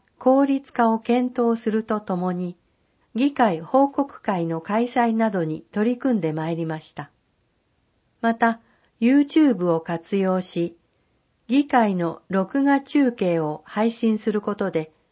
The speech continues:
議会の情報提供を進めてまいりました。引き続き、タブレットの活用を含め、時代に合った議会運営、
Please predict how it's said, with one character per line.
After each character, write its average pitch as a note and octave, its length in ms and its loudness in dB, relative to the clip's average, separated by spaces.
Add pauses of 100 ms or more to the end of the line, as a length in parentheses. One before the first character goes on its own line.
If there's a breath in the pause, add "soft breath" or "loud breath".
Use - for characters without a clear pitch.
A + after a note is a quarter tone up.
(120)
議 C4+ 160 0
会 A3+ 260 4
の E3+ 240 -4
情 A#3 260 2
報 C4 200 0
提 B3+ 260 2
供 A3+ 480 2
を G#3 200 -8
進 A3 340 -2
め A3 100 2
て A3 160 -2
ま G3+ 180 0
い G3 60 -2
り F#3 120 -4
ま F3+ 140 -4
し - 120 -18
た。 C#3+ 200 -12 (1400)
引 C#4 280 -4
き - 0 -
続 B3 320 -2
き、 A3+ 280 -4 (520)
タ D4 140 2
ブ C#4+ 140 2
レ A3+ 100 4
ッ - 20 0
ト G3+ 220 -2
の F#3 120 -2
活 F#3+ 340 -4
用 G#3+ 360 2
を G3 60 -2
含 F#3+ 280 -2
め、 E3 240 -4 (500)
時 A3 160 -2
代 C4+ 240 4
に C#4 160 4
合 C4 60 2
っ B3+ 160 -4
た E3 220 -4 (160)
議 C#4 200 -2
会 G3+ 280 4
運 G3 340 0
営、 F3 360 -2